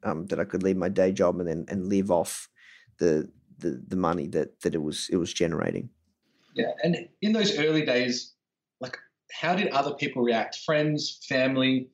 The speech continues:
Speaker 2: when you told people about your idea, how did people react in general?
Speaker 1: Um, well, you know what's funny? I never actually told friends. Um, so when I launched Founder, wasn't called Founder at the time,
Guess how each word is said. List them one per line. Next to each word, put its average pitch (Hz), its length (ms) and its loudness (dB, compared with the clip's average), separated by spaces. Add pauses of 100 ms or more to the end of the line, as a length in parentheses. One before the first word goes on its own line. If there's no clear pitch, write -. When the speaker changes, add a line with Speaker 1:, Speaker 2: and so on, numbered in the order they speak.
(240)
Speaker 2:
when 139 120 0
you 143 100 0
told 139 300 0
people 127 260 2
about 117 260 2
your 120 100 2
idea, 110 300 2
how 123 100 2
did 127 160 -2
people 127 260 -2
react - 420 0
in 110 120 4
general? 101 400 -2 (1900)
Speaker 1:
Um, 233 400 2 (160)
well, 240 140 2
you 254 100 2
know 330 100 2
what's 294 160 0
funny? 131 560 -2 (500)
I 170 160 2
never 240 380 2
actually 135 560 0
told 113 460 0
friends. 98 760 -4 (140)
Um, 101 440 0 (840)
so 117 460 0
when 131 260 0
I 170 160 2
launched 135 680 -2 (160)
Founder, 110 480 2
wasn't 101 380 -6
called 98 180 -4
Founder 98 180 0
at 85 40 -2
the 80 60 -8
time, 143 600 0